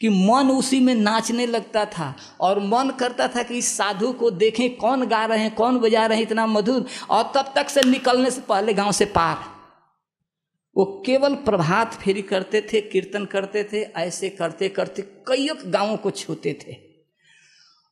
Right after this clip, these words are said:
और उन, उसी तरह के प्रचार करने वालों में से कईयों गांवों से भक्त बनाए,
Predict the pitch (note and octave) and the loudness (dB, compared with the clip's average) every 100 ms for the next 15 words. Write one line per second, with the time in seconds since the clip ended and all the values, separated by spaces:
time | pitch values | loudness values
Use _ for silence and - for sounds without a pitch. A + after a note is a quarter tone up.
0 | _ F#3 G#3 B3+ C4 B3+ B3+ B3+ - A3+ | _ 2 4 4 4 4 4 0 -2 0
1 | B3+ - E4 A#4+ A#3+ A#3+ A#3 A3+ A#3 A#3 | 0 2 0 2 2 2 2 0 -2 -2
2 | A3+ G#3 G#3+ A3 G#3+ G#3 G3+ G#3+ G3+ F#3 | -6 0 0 0 0 -2 -2 -2 0 2
3 | G3+ G#3 G#3 G3+ F#3 E3 B3 - - - | 4 4 2 2 2 2 0 -4 -18 -20
4 | _ _ _ _ _ _ - G#3+ A#3+ C#4+ | _ _ _ _ _ _ 0 0 2 2
5 | C#4 F#3+ F3 G3 A#3 A3 A3+ E3+ - D#3+ | 2 0 2 0 0 0 0 0 -2 0
6 | - - C3+ C#3 C3 A#2 | 0 -2 -4 -2 -4 -8